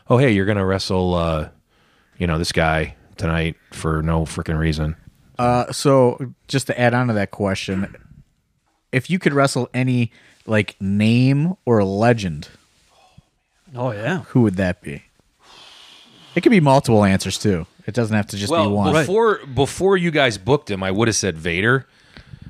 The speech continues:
Speaker 1: because I, I'm a huge Vader mark, but that's, I probably, I probably wouldn't even want that now. Um,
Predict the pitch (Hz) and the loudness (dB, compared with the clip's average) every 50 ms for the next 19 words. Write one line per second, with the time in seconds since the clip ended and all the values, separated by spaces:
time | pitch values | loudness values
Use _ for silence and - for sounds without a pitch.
0 | - - - 101 101 - 104 98 92 90 87 82 - - - - - - _ - | -20 -10 -6 -6 -6 -4 -2 -2 -2 -2 -4 -6 -8 -10 -10 -12 -14 -20 _ -6
1 | - 87 87 90 92 87 80 - _ _ _ - 101 98 90 85 - 104 95 80 | -4 -2 -2 -2 -2 -4 -8 -12 _ _ _ -4 -4 -4 -4 -6 -6 -6 -6 -6
2 | 78 76 87 87 92 101 104 107 110 117 123 - - - - - _ _ _ - | -6 -4 -4 -2 -2 0 2 4 4 4 4 2 -2 -8 -12 -14 _ _ _ -6
3 | - 92 90 90 87 - _ _ _ _ - 87 85 87 87 - - - - - | -4 -2 -2 -4 -6 -8 _ _ _ _ -12 -6 -4 -4 -4 -4 -6 -8 -10 -12
4 | _ _ _ _ _ _ _ _ - - 87 90 - - 92 98 90 92 90 82 | _ _ _ _ _ _ _ _ -8 -6 -4 -4 -2 0 0 0 0 0 -4 -6
5 | 76 - _ _ _ _ - - 90 110 127 95 - 87 85 82 82 85 85 87 | -8 -14 _ _ _ _ -6 0 2 2 2 2 0 0 -2 -2 -4 -6 -6 -6
6 | 87 78 82 82 85 85 85 - 85 82 73 85 82 80 80 80 - - - - | -6 -6 -6 -4 -4 -4 -4 -4 -6 -6 -4 -4 -2 -2 -2 -4 -4 -8 -14 -20
7 | - - - - - - _ _ _ _ 104 104 98 95 92 90 90 92 92 92 | -20 -20 -20 -20 -20 -20 _ _ _ _ 2 2 4 4 4 4 4 2 2 0
8 | 90 87 87 85 | -2 -2 -4 -6